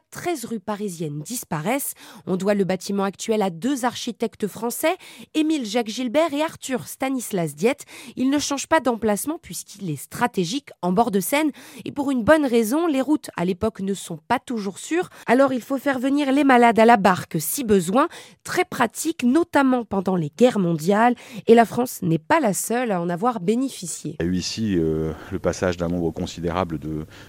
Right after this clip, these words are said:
Speaker 2: de sommité de la médecine française. Ça a aussi été l'hôpital militaire belge pendant la, la, la Première Guerre mondiale. Euh, il y a dans un coin de l'hôpital encore une statue de la reine Astrid.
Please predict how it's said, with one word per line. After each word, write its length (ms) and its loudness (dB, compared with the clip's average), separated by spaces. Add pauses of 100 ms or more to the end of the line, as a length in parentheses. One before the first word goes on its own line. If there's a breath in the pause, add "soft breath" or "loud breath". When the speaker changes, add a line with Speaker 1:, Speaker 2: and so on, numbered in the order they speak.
(120 loud breath)
Speaker 2:
de 120 -4
sommité 380 -4
de 40 0
la 60 -2
médecine 220 -6
française. 320 -4
Ça 160 -2
a 40 2
aussi 300 -2
été 340 0
l'hôpital 500 0
militaire 680 2 (360 loud breath)
belge 480 2 (180)
pendant 360 0
la, 380 -2
la, 360 -4
la 260 -6
Première 320 -4
Guerre 160 -4
mondiale. 420 4 (420 loud breath)
Euh, 280 2
il 80 -2
y 80 2
a 240 4
dans 200 0
un 60 0
coin 180 0
de 60 0
l'hôpital 340 0
encore 280 0
une 60 -2
statue 300 -6
de 40 -4
la 80 0
reine 140 -4
Astrid. 340 0